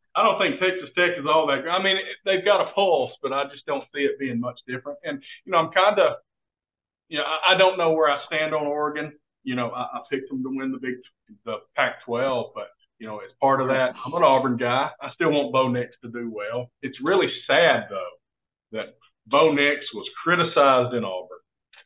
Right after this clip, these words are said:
Speaker 1: goes into the transfer portal, goes to Oregon, and next thing you know, there's this giant picture of him in Times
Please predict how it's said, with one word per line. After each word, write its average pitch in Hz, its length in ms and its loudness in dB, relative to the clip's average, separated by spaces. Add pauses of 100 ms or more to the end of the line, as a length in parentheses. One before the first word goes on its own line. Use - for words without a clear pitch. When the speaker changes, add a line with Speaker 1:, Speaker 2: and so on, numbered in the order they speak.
(280)
Speaker 1:
goes 160 300 4
into 160 220 2
the 135 180 -4
transfer 135 580 0
portal, 104 440 -6 (340)
goes 143 260 2
to 139 60 0
Oregon, 117 580 2
and 101 100 -8
next 131 260 0
thing 127 180 2
you 117 80 2
know, 123 220 2
there's 107 260 -6
this 117 180 -10 (260)
giant 131 440 2 (580)
picture 139 360 0
of 117 120 0
him 120 220 0
in 107 140 -6
Times 123 320 -2